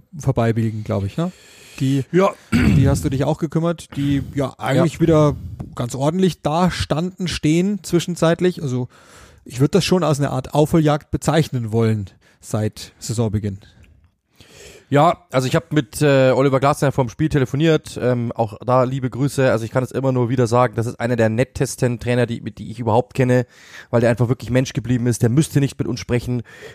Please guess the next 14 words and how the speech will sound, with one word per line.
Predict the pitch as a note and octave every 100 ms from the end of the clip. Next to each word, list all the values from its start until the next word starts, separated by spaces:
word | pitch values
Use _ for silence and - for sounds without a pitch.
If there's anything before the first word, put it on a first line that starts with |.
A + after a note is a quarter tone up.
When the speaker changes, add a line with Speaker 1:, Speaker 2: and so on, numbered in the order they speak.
| -
Speaker 2:
das | A2+
macht | B2+ -
er | A2+
aber | A2
vor | B2+
jedem | A#2 B2+
Spiel | - B2+
einfach, | B2 A2 A2+
weil | A#2
er | A2+
eine | G#2+
coole | B2 A2
Socke | A#2 -
ist, | B2 A#2+ -